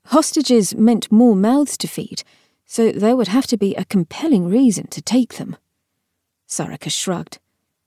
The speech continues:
"We don't know. Maybe the soldiers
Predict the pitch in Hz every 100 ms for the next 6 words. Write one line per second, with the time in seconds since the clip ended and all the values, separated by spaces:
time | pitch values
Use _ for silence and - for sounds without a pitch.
0 | _ _ - 170 156 170 156 - - 165
1 | - - - _ _ _ _ _ _ 175
2 | 208 190 180 175 170 - 240 208 170 170
3 | 165